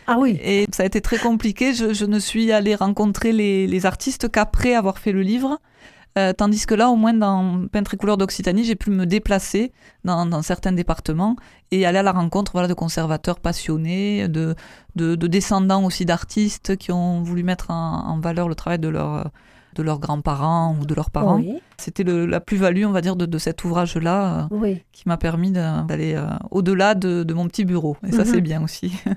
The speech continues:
Speaker 2: <laughs>
Speaker 1: L'Ariège, vous en avez parlé aussi, c'est un pays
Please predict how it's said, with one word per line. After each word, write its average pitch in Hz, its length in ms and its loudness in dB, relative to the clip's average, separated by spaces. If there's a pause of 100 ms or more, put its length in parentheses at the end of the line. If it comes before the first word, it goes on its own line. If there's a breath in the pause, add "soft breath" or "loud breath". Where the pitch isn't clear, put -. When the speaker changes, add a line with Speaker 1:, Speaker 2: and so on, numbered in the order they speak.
(180)
Speaker 2:
<laughs> - 380 -14
Speaker 1:
L'Ariège, 254 520 2
vous 220 260 0
en 214 100 4
avez 208 220 4
parlé 208 320 0
aussi, 226 300 0
c'est 233 220 -6
un 226 100 2
pays 226 380 0